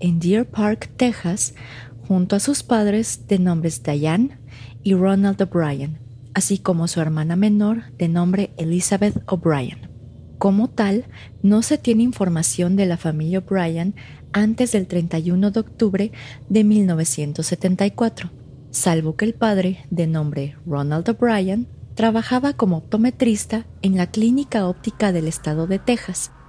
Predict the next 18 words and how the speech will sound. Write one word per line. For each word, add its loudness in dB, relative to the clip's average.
y 2
era 2
el 0
segundo 0
diácono 0
de 2
la 2
iglesia 0
de 0
su -4
comunidad. -2
Sin 0
embargo, 2
esta 0
familia 2
después -2
sería 0
conocida 0